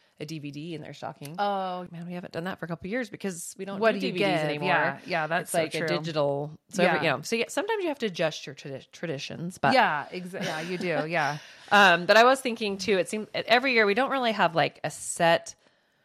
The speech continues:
Speaker 1: service we do every year, but I would say every year we try to come up with a new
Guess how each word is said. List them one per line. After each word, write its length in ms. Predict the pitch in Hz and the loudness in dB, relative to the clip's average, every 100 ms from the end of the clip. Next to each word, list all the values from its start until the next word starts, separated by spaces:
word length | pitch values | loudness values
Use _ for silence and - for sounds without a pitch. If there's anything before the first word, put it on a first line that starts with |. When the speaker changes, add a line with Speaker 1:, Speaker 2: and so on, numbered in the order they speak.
| _ _ _ | _ _ _
Speaker 1:
service 520 | - 165 147 165 196 | -8 -2 0 -2 -4
we 80 | 220 | -10
do 300 | 214 220 220 | -8 -6 -4
every 260 | - 208 214 | -2 -4 -4
year, 380 | 214 214 208 196 | -2 0 0 0
but 140 | 185 | 2
I 80 | 180 | 2
would 140 | 170 | 0
say 200 | - 180 | -2 0
every 160 | 165 165 | 0 -2
year 60 | 160 | -4
we 80 | 151 | -4
try 140 | 156 | -6
to 60 | 143 | -6
come 160 | 160 | -8
up 120 | 143 | -8
with 200 | 143 139 - | -6 -8 -10
a 60 | |
new 440 | 147 143 135 131 | -10 -10 -10 -12